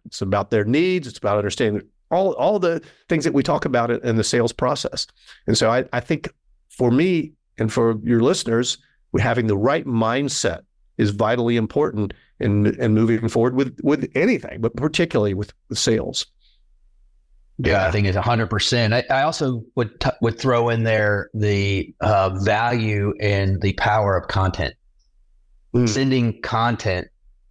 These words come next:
Speaker 2: to your prospects that will help them may not be about you.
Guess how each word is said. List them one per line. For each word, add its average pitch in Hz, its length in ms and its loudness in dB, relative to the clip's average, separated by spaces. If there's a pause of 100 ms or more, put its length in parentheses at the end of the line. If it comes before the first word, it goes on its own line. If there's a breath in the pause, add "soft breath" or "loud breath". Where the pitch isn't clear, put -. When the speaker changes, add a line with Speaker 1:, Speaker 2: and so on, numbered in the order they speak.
(320)
Speaker 2:
to 98 440 0
your 101 160 0
prospects - 880 -2 (180)
that 104 300 0
will 98 140 -2
help - 360 -2
them 90 420 0
may 143 160 0
not 139 180 0
be 123 80 2
about 104 320 0
you. 101 220 -4